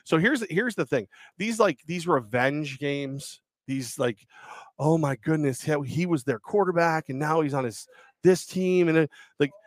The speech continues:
that only works if, one, the quarterback you're talking about was wronged by the other organization, and two, if that quarterback's teammates like him. And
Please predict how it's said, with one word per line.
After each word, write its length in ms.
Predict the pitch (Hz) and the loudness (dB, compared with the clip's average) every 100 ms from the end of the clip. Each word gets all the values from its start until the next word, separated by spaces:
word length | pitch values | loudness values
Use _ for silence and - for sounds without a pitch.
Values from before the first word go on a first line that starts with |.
| _ | _
that 340 | 131 143 175 311 | 0 4 6 6
only 240 | 349 294 | 2 0
works 480 | 156 147 156 147 - | 0 4 4 2 -2
if, 260 | 147 123 135 | -2 -2 -6
one, 640 | 123 180 208 131 123 147 _ _ _ _ - | -2 4 4 4 2 -6 _ _ _ _ -6
the 80 | 143 | -6
quarterback 640 | - 226 349 214 196 185 | -4 -4 -2 2 2 2
you're 120 | 151 | -6
talking 400 | - 175 165 156 | -4 -2 -2 -4
about 240 | 139 131 131 | -2 -2 -4
was 180 | 120 | -10
wronged 720 | 113 117 190 277 180 131 151 - _ - | -8 0 4 4 4 0 -8 -14 _ -2
by 160 | 135 | 0
the 140 | 135 147 | 2 0
other 160 | 135 | 0
organization, 800 | 135 131 120 113 113 107 - 147 - _ _ _ _ _ - | 0 0 -2 -6 -8 -8 -10 -14 -16 _ _ _ _ _ -6
and 180 | 147 143 | -6 -4
two, 560 | - 302 202 135 135 _ | -2 0 0 -2 -4 _
if 220 | 170 175 180 | -4 -4 0
that 240 | 190 - | -2 0
quarterback's 500 | - 196 160 160 156 | -6 -4 0 0 0
teammates 480 | - 196 185 143 - | -6 -4 -2 -4 -4
like 260 | 123 165 | -6 -6
him. 200 | - 113 - _ _ _ _ _ _ _ _ _ - | -8 -16 -18 _ _ _ _ _ _ _ _ _ -2
And 300 | 160 151 | 0 0